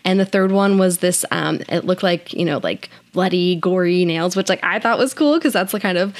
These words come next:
science fiction book that it is. Um, and so it was really awesome that she got that out there, knowing that her channel, not everybody who follows nail art is necessarily, like, into reading or even science fiction.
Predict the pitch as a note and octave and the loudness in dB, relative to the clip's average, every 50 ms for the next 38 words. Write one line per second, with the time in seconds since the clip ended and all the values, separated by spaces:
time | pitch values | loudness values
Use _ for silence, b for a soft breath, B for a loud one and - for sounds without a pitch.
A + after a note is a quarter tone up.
0 | B B B - G#3 F#3+ F#3+ G3 - - F#3 - - F#3 F#3+ F3 E3+ - - E3 | B B B -2 -2 0 0 0 0 -2 -2 0 0 0 0 0 -2 -2 -2 -4
1 | D#3+ - - - F3 A3+ D#4 F#4+ - - B B B B - F#3+ F3+ F3 F3 F3 | -2 -2 -2 0 0 2 0 0 -2 -2 B B B B -2 -2 0 0 0 2
2 | F3 F3+ - - F#3 F#3+ G3+ G3 - G3+ F#3+ F3+ F3+ - G3 G3 G3 F#3+ F3+ E3+ | 2 0 0 0 0 0 2 2 2 2 2 2 2 2 2 2 2 0 0 0
3 | G3+ B3 B3+ C4+ C4+ - - F3 F3+ F#3 - G3 F#3 E3+ - - F#3+ - E3 D3 | 2 2 2 2 0 0 0 -2 -2 0 0 0 0 0 -2 -2 -2 -2 -2 -2
4 | - - - - D#3+ E3 D#3+ - - F3 E3+ E3+ E3+ F3+ G3 F#3+ G3 G#3+ G3+ G3 | -2 -4 -2 -2 -2 -2 -2 -2 0 0 2 2 2 2 4 2 2 2 2 0
5 | F#3+ G#3+ G3+ F#3+ - - G3 F#3 F3+ F3+ F#3 F#3+ F#3+ B B B B - D#4 - | -2 -2 -4 -2 0 0 0 0 2 0 0 -2 -4 B B B B -4 -4 -2
6 | - - G#3 G#3+ A#3 G#3+ A#3 A3+ A3+ A3+ G#3 G3 A3 G3 - F#3+ E3 E3 E3+ F#3 | 0 -2 0 2 2 2 2 2 2 2 2 2 0 0 0 0 0 2 2 0
7 | F3+ E3 E3 E3+ E3+ F3 - - G3+ G#3+ A#3 - - - F#3+ F#3 - F3+ F#3 - | 0 -2 -2 -4 -4 -4 -6 -4 -4 -4 -6 -6 -6 -8 -8 -6 -4 -6 -6 -6
8 | F#3 - G3 E3+ E3+ F3 E3+ F3 F3 F3 E3+ D#3 D3+ D3+ - - - G3 F#3 G3 | -6 -6 -4 -2 -2 0 0 0 0 0 -2 -2 -4 -6 -6 -2 -2 -2 0 2
9 | F#3+ E3+ - - - F3 F#3 G#3+ A#3 A#3+ B3 A#3+ A#3+ A#3 A3+ - - D#3+ D#3 C3+ | 0 0 0 -2 -4 -2 0 2 4 4 4 4 4 2 2 0 0 0 0 0
10 | - F3+ F3 E3+ F3 F3 E3+ - F#3+ - - B3+ B3 - C#4 C4 C4 C4+ | 0 0 -2 -2 -2 -4 -4 -6 -6 -4 -4 -4 -2 0 0 0 0 -2